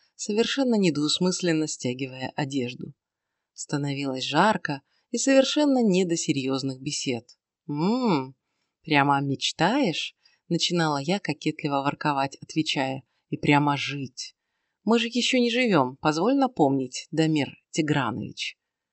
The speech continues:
Вернемся в Питер, и ко мне переедешь, заживем". "А если я не согласна?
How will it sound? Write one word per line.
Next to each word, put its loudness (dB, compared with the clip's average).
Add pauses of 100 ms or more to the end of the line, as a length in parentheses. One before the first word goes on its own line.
(420)
Вернемся -2
в -8
Питер, 0
и -10
ко 0
мне 2
переедешь, 0
заживем". -2 (520)
"А 0
если 0
я 2
не -4
согласна? 0